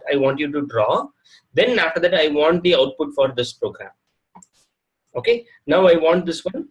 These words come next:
The same thing what I did, how I drawn the memory location, same like that, draw in a paper. Okay, then after that, just give me the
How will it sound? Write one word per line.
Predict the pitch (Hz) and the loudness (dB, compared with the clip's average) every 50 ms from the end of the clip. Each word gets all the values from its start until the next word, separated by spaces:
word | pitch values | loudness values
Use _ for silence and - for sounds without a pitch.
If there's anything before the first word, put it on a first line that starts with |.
| _ _ | _ _
The | - 147 147 | -2 -2 -2
same | 143 - 175 190 202 220 226 - | 0 0 2 2 2 2 -2 -2
thing | - 226 214 | -4 -4 0
what | 180 160 165 185 | 0 2 2 2
I | 180 170 | 0 0
did, | 147 156 135 123 117 - _ _ _ _ | 0 -2 -2 -4 -6 -12 _ _ _ _
how | - - 151 160 175 | -4 0 4 4 4
I | 170 | 4
drawn | 170 156 156 151 160 | 4 2 0 0 2
the | 160 160 | 0 0
memory | 151 139 143 147 147 | 0 0 -2 0 0
location, | 143 139 139 131 120 113 - 135 143 165 185 - _ _ _ _ - - _ | 0 -2 -2 -2 -4 -4 -4 -4 -4 -6 -8 -10 _ _ _ _ -20 -20 _
same | - - 185 190 190 | -6 -2 -2 0 2
like | 180 165 170 | 0 2 2
that, | 196 180 143 | 0 0 2
draw | 139 151 165 | 2 2 4
in | 185 196 196 | 4 2 2
a | 185 - - | 0 -2 0
paper. | 151 139 143 143 - 135 151 202 - - - _ _ _ _ _ _ - - | 0 0 0 2 2 2 2 2 0 -6 -12 _ _ _ _ _ _ -14 -8
Okay, | 113 113 220 208 151 123 120 | -2 0 0 0 0 -2 0
then | 117 139 175 226 240 - - - | 0 0 0 0 -2 -8 -6 -4
after | 170 165 165 - - 190 170 | -4 -4 -4 -4 -2 -2 0
that, | 143 143 156 170 - - _ _ _ _ _ _ - 139 | 2 2 0 0 -2 -8 _ _ _ _ _ _ -14 -4
just | 117 143 170 220 240 - - - - _ _ _ _ _ - - _ _ _ _ _ _ | -2 0 0 0 -2 -8 -12 -14 -18 _ _ _ _ _ -20 -20 _ _ _ _ _ _
give | - 180 196 202 190 | -4 -2 -2 2 2
me | 185 175 | 2 2
the | 165 175 208 269 330 - | 2 2 0 0 -2 -6